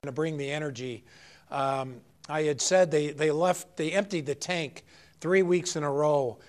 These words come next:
at Indianapolis against the Cleveland Browns, and at Minnesota, not in that order, by the way, played really well in those games and wound up one and two. When they,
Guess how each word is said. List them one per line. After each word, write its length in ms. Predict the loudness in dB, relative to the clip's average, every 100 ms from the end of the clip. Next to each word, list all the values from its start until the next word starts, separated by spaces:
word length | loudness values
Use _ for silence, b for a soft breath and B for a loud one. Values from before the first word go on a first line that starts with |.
| b b 2
at 200 | 2 2
Indianapolis 1080 | -2 -2 -2 -2 -2 -2 -2 -4 -4 -6 -12 b b _
against 400 | -4 0 0 -2
the 60 | -4
Cleveland 460 | 0 0 0 -4
Browns, 600 | -2 0 0 -2 -4 -8 -14 b b -8
and 140 | -4 0
at 240 | -2 -2
Minnesota, 720 | -4 -2 2 2 2 0 -4 -8 -8
not 160 | -6
in 60 | -6
that 180 | -4 -2
order, 240 | -2 -4
by 160 | -4 -4
the 80 | -2
way, 320 | -4 -4 -6 b b b b
played 280 | 4 6 8
really 280 | 6 6 6
well 520 | 6 8 8 6 0
in 140 | -4 0
those 240 | 0 0
games 320 | -2 -2 -2 -6
and 80 |
wound 260 | -4 -4 -2
up 140 | -4
one 200 | -4 -6
and 120 | -6 -6
two. 380 | -4 -2 -2 -6 B B B
When 140 | -2 2
they, 320 | 2 2 -2